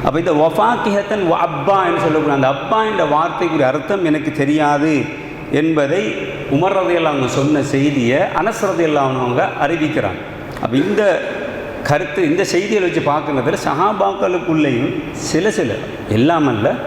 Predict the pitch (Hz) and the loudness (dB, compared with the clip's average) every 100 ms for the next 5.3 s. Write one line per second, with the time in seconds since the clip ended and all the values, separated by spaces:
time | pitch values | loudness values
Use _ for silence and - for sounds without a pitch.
0 | - - - 151 156 151 127 127 143 139 | -8 -4 -2 0 0 0 2 2 2 2
1 | 135 127 123 123 123 156 135 135 131 127 | 0 0 0 0 0 -2 0 0 2 2
2 | 123 113 110 117 - - 120 127 127 117 | 0 -2 -2 -2 -4 -2 0 0 0 0
3 | 101 104 156 - - - - 143 - 175 | 0 0 0 -2 -6 -8 -4 -4 -2 -2
4 | 151 139 147 143 127 117 113 113 110 139 | 0 2 2 0 0 0 0 0 0 0
5 | 165 131 101 | 0 2 0